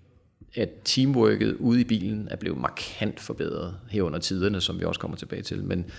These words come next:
men det her med, at vi går ind og overser, øh, fejl, øh, er meget, meget, øh, begrænset nu.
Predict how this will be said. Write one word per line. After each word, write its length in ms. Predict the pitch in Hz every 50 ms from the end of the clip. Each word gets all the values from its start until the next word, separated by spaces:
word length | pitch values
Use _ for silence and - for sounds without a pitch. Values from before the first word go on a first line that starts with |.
| - - - - _ -
men 100 | - 101 80
det 80 | 120
her 80 | 127 123
med, 260 | 113 104 101 107 113
at 160 | 113 104 90
vi 60 | 95
går 160 | 90 - - 101
ind 80 | 101
og 140 | 101 - -
overser, 500 | 113 110 117 135 131 - - 107 78 62 - - - _ _ _ _ _ _ -
øh, 140 | 120 117 95
fejl, 320 | 80 - 92 90 - - - 92 - - -
øh, 380 | - - - - - 87 - - -
er 120 | - 71
meget, 600 | 80 85 90 90 90 87 101 104 101 98 98 92 - - 90
meget, 440 | 90 78 67 80 78 78 90 85 92 - -
øh, 180 | - - - -
begrænset 460 | - 98 92 - - - - - 98
nu. 180 | 90 85 85